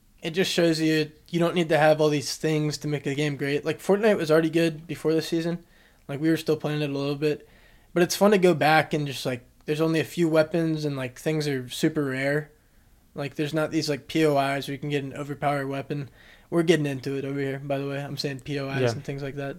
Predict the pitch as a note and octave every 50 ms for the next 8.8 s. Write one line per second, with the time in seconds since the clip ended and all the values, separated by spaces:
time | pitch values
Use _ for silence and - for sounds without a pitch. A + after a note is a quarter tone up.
0 | - _ - - C#3 C3+ C3 B2+ B2 B2 B2 - - F3+ F3+ E3+ E3+ D#3 D#3 D3+
1 | D3+ - - - D3 D3+ E3+ F3+ F3+ D#3+ D#3+ D3+ D3 C#3+ D#3 D#3+ E3+ E3+ E3 -
2 | - - D3+ - - D#3+ E3 D#3 D3+ D#3 D#3 - - D#3 C#3 D3 D3+ D#3 D3+ -
3 | D#3+ D#3 D3+ - - C3+ C3 - - D3 C#3+ C#3+ C#3 D3 C#3 C3+ C3 C3 C3 C3+
4 | C3+ C3+ B2+ B2+ B2+ B2+ - B2+ C3 C3+ C3+ B2+ - - C3+ B2+ B2 B2+ B2 B2
5 | B2 B2 B2 - - B2+ A#2+ A#2+ A#2+ - - D3+ E3 D#3+ - - - D#3+ E3 F3
6 | F3+ E3+ - - - D3+ D#3 D#3 D#3 D3+ D#3 - - D#3+ D#3 D3 B2+ - - -
7 | C#3 C3+ C#3 C#3+ C#3 C3+ C3+ C3+ C#3 C#3 C#3 C3+ - - - B2+ B2 B2 B2 B2
8 | A#2+ A#2+ C3 B2+ C3 B2+ A#2+ A#2+ A#2 A#2 A#2 A#2 A#2 A#2 -